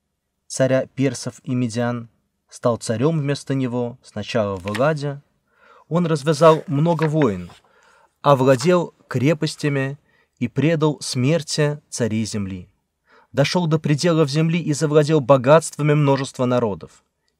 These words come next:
И земля покоилась пред ним, а он возгордился и превознёсся сердцем. Он собрал огромную военную силу и воцарился над странами, народами и властителями,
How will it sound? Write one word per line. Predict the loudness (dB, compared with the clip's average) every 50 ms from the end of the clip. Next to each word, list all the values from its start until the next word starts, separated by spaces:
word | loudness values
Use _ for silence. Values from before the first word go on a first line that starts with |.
| _
И | _ -2 -2
земля | 0 2 0 2 4 4 4 4 2 0 -2 0 _
покоилась | 0 0 2 0 0 0 2 0 -2 -4 -6
пред | -8 -8 -8 -8 -6 -4
ним, | -4 -2 -2 -2 -4 -6 -10 -16 _ _ _ _ _ _ _ _
а | 0 2 4
он | 4 2 0 -2
возгордился | -4 -6 0 0 0 0 0 -2 -4 -4 -6 -6 -10 -10 -10 -10 -10 -12 _ _ _ _ _ _ _ -8
и | -8 -6
превознёсся | -2 -2 0 0 0 -2 -2 -4 -4 -4 -4 -4 -6 -8 -10 -8 -8 -8 -8 -12 _ _ _ _ _ _ _ _
сердцем. | -14 -12 -10 -8 -8 -8 -8 -8 -10 -12 -12 -12 -14 -16 -20 _ _ _ _ _ _ _ _ _ _ _ _ _ _ _ _ _ _ _ _ _
Он | 0 2 2
собрал | 4 4 4 6 8 8 8 8 6
огромную | 2 0 2 2 2 2 2 2 2 2 2 2 2 4
военную | 4 4 6 4 4 2 2 2 0 0
силу | -2 -4 -4 -6 -4 -2 -2 -2 -2 -4 -4 -4
и | -4
воцарился | -2 -2 -2 0 0 2 2 0 0 -2 0
над | 0 0 0 0
странами, | 0 0 2 4 6 4 4 4 2 0 -2 -4 -6 -8 -12 _
народами | -8 -6 -4 -2 0 0 -2 -2 -2 -4 -4 -4 -6
и | -6 -6 -6
властителями, | -6 -4 -4 -6 -6 -6 -8 -8 -8 -6 -6 -6 -6 -6 -6 -6 -8 -10